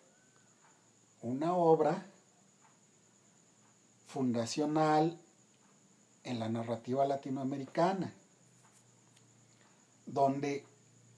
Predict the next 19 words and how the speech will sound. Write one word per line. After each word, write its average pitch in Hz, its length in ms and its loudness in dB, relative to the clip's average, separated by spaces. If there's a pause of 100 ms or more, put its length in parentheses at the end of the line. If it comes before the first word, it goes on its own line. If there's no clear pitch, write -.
(120)
el 151 180 2
autor 175 580 6 (540)
propone 139 500 -2
dos 143 300 2
formas 165 800 4 (680)
de 113 100 -10
abordarla. 127 760 2 (1900)
Una 226 380 8
es 233 500 4 (1120)
como 123 300 0
el, 113 420 -2
como 107 300 -6
la 101 480 -10
lectura 117 460 0
común, 214 540 6 (540)
desde 117 220 -8
el 113 80 -8
capítulo 123 500 -6
uno 285 420 6